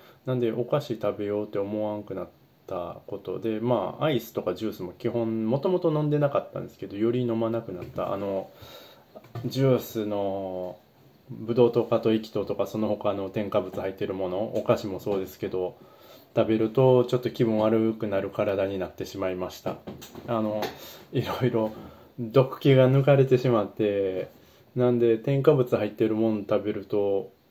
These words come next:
なんかこの辺が気持ち悪くなって、しんどく、うっ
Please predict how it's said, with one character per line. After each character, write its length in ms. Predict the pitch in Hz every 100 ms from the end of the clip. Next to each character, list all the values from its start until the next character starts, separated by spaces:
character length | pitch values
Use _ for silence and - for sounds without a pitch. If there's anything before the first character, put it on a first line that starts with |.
| -
な 200 | 117 117
ん 40 | 107
か 80 |
こ 220 | - 127 120
の 80 |
辺 220 | 117 117 113
が 100 | 113
気 200 | - 113 110 -
持 280 | 120 117 110
ち 100 | 120
悪 200 | 113 110
く 100 | 101
な 100 | 92
っ 20 |
て、 280 | - 98 90
し 180 | - 110
ん 60 |
ど 120 | 113
く、 100 | 113
う 360 | 101 127 131
っ 20 | -